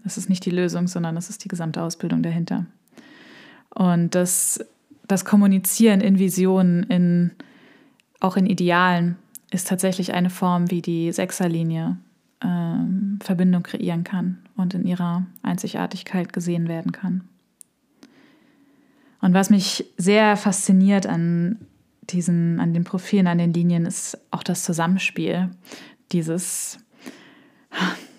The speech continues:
dieses, dieses, dieses Kunstwerk von,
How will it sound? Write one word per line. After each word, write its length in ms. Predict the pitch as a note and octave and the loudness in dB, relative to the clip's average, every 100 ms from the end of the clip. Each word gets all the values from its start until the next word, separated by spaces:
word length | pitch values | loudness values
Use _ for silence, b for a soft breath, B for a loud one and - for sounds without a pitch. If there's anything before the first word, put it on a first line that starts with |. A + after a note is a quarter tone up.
| B _ _ - | B _ _ -2
dieses, 460 | G3+ F#3+ F#3+ F3+ | 2 4 2 0
dieses, 680 | - F#3 F#3 F3+ - - - _ _ _ _ _ - | 0 2 2 0 -2 -4 -8 _ _ _ _ _ -6
dieses 540 | F#3 F#3 F#3+ F#3 - - - | -2 0 0 -2 -4 -12 -8
Kunstwerk 1000 | - B3+ D#4 E4 - F#3+ G3 G3+ G#3+ A3 | 2 4 4 0 -2 2 4 4 2 -2
von, 600 | - G3+ F#3+ F#3 F#3 | -4 2 4 6 4